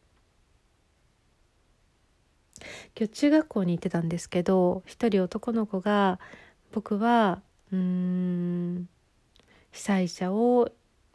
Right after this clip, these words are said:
に祈りを捧げるんだ」って言って、え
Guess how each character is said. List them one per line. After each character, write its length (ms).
に 140
祈 180
り 100
を 40
捧 300
げ 140
る 80
ん 140
だ」 120
っ 40
て 260
言 60
っ 20
て、 520
え 960